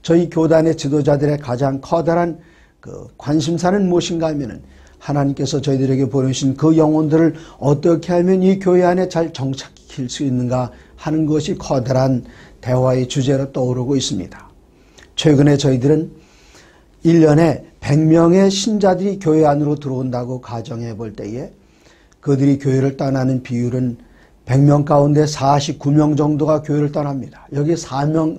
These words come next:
사망하시는 분들을 더하게 된다면은 오십이 명에서 오십삼 명 됩니다. 저는 최근에 유럽의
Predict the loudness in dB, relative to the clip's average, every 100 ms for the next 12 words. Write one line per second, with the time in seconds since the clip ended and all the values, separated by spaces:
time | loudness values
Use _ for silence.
0 | -14 -18 -4 0 2 0 0 -2 -2 0
1 | 2 2 2 2 -2 -6 -6 -6 -4 -4
2 | -6 -12 -20 -16 -6 -2 -2 -2 -2 0
3 | 0 -2 -4 -6 -6 -6 -8 -10 -8 -6
4 | -6 -8 -12 -16 -18 -20 _ _ -20 -20
5 | -20 -20 -2 4 4 4 0 2 2 2
6 | -4 -20 -20 -2 4 6 6 6 4 4